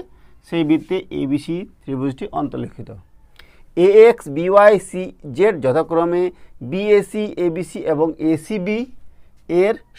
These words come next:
সমদ্বিখণ্ডক। এএক্সটা হচ্ছে এই কোণটার সমদ্বিখণ্ডক, আর দেখো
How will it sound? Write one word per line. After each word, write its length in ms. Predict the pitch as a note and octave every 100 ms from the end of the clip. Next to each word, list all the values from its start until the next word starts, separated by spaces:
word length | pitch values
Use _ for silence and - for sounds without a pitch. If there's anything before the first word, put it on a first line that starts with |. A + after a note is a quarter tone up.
| -
সমদ্বিখণ্ডক। 800 | C#3+ D3 C#3+ C#3 E3 E3 C3 F#2+ - - - - - - - _ D3+
এএক্সটা 480 | E3 F#3+ G#3 - - F#3+
হচ্ছে 240 | F#3+ G3+ A#3 F#4+ -
এই 80 | D3+ C#3+
কোণটার 300 | D#3+ F3 D#3+
সমদ্বিখণ্ডক, 540 | D#3 D#3+ F#3 F#3+ A3 - - - - - - C3
আর 320 | B2+ B2+ B2+ A#2
দেখো 180 | C3+